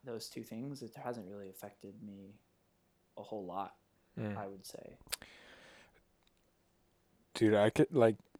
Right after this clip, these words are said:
Speaker 2: I often forget how long this has been going on, I, but I remember,
Speaker 1: <laughs>
Speaker 2: like,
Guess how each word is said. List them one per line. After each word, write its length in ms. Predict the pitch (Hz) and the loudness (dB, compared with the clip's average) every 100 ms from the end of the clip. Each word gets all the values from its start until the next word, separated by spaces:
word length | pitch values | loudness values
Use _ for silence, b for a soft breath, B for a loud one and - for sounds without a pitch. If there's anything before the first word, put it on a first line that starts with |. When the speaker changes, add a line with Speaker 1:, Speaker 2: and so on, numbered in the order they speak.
| _ _ - | _ _ 2
Speaker 2:
I 440 | 123 135 143 123 | 8 10 10 10
often 340 | 120 120 151 123 | 8 8 8 6
forget 600 | - 104 101 98 101 95 | 4 2 6 8 8 8
how 200 | - 104 | 8 8
long 360 | 101 101 101 107 | 8 6 4 2
this 120 | - | 0
has 120 | 107 | 0
been 180 | 104 104 | 0 2
going 300 | 101 98 98 | 4 4 4
on, 260 | 98 98 104 | 4 4 2
I, 140 | 107 | 2
but 140 | 104 | 6
I 80 | 104 | 8
remember, 640 | 101 104 104 240 104 107 107 | 8 8 10 10 10 6 6
Speaker 1:
<laughs> 20 | |
Speaker 2:
like, 460 | 104 98 - - | 6 4 0 -6